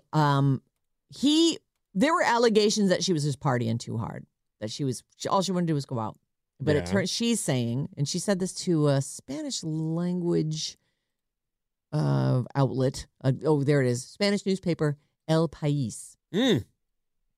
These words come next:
Speaker 1: She's fifty-one, and she said, "We were not on the same page when it came to having kids." And she
Speaker 2: How
Speaker 1: does
Speaker 2: do you not talk about that before you marry?
Speaker 1: Especially since she was in a battle over her eggs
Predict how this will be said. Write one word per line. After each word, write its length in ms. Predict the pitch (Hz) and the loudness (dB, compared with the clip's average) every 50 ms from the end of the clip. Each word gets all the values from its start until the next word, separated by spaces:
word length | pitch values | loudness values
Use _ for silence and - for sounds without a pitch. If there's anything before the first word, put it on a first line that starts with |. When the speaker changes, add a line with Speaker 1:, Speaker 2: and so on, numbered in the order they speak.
| _ _ _ _ _ | _ _ _ _ _
Speaker 1:
She's 260 | - - 208 208 190 | -4 -2 0 0 0
fifty-one, 580 | - - 202 - - 226 208 180 165 165 175 190 | 0 -2 -4 -2 0 2 2 4 4 4 2 2
and 80 | 185 - | 0 0
she 160 | - 185 175 | 0 -2 -2
said, 360 | 170 - - 165 160 156 151 | 0 2 2 4 4 4 2
"We 200 | 156 165 202 226 | 2 2 2 2
were 260 | 226 208 226 247 247 | 2 4 4 4 4
not 220 | 240 220 208 214 226 | 4 4 4 4 2
on 80 | 240 | 0
the 60 | 233 220 | 0 0
same 180 | 196 226 214 214 | 0 0 2 2
page 240 | 226 220 214 180 | 2 2 2 2
when 80 | 170 147 | 2 0
it 60 | 151 | 0
came 180 | - 170 160 156 | 2 0 0 0
to 200 | - 175 160 143 135 156 | 0 -2 -2 -2 0 0
having 240 | 151 156 160 175 156 | -2 0 0 -2 -2
kids." 360 | - 185 170 143 110 - - _ _ _ _ _ _ _ | -2 -2 -2 -2 -4 -6 -10 _ _ _ _ _ _ _
And 80 | - 165 | -2 0
she 140 | - 302 294 | 0 2 0
Speaker 2:
How 100 | 220 208 | 2 2
Speaker 1:
does 160 | 277 330 381 370 | 4 4 6 6
Speaker 2:
do 40 | 370 | 4
you 80 | 381 | 4
not 260 | 311 294 294 294 226 | 4 2 0 -2 -4
talk 300 | - - 226 226 254 196 | -6 -6 -4 -4 -2 -2
about 300 | 247 214 226 220 208 156 | -2 0 0 0 0 0
that 260 | 202 202 208 202 - 170 | 0 0 0 -2 -2 -6
before 340 | 180 165 - - 196 202 | -8 -8 -4 -2 0 0
you 140 | 208 196 180 | 2 2 2
marry? 460 | 160 156 147 156 156 151 120 98 - _ _ _ _ _ _ _ _ _ _ _ _ _ _ _ _ _ _ _ _ _ _ _ _ - | 2 4 4 4 4 2 0 -2 -6 _ _ _ _ _ _ _ _ _ _ _ _ _ _ _ _ _ _ _ _ _ _ _ _ -6
Speaker 1:
Especially 500 | 226 - - - 269 294 - - 349 339 | -4 -2 0 0 0 0 2 2 0 0
since 380 | - - 262 226 202 - - - - | 0 2 2 2 2 0 -6 -10 -8
she 200 | - - - 226 | -4 0 2 2
was 160 | 208 208 180 | 2 2 4
in 100 | 208 185 | 4 2
a 60 | 170 | 2
battle 460 | 156 139 208 208 240 269 277 294 285 - | 2 2 2 2 2 2 2 2 2 2
over 200 | 240 220 214 226 | 2 2 2 0
her 360 | 180 - 196 180 175 170 - _ | 0 2 2 2 2 2 0 _
eggs 680 | - 185 185 170 135 123 135 160 170 - - - - - | 0 2 2 2 2 0 0 -4 -6 -8 -10 -12 -14 -18